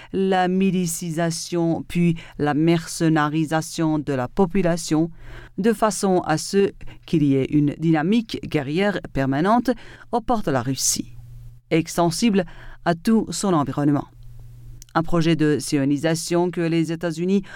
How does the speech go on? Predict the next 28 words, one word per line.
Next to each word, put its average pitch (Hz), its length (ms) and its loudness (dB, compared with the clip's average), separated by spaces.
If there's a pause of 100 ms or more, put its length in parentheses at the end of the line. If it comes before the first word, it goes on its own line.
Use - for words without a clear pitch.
(200)
auraient 196 280 2
décidé 160 420 2
depuis 135 560 2
que 147 100 0
l'axe 156 440 -2
de 247 80 2
la 220 100 4
résistance 196 800 2 (380)
a 175 100 4
enterré 175 500 2
le 143 120 4
mythe 165 420 0 (240)
d'invincibilité 151 1200 2
de 131 100 -2
l'entité, 151 640 2 (520)
un 180 80 2
certain 160 300 -2
mai 160 440 4
deux 143 160 2
mille 135 160 2
vingt 156 240 0
et 185 40 2
un, 185 200 2 (440)
et 202 40 4
au 202 80 4
bout 170 340 2
seulement 160 480 2
de 156 220 0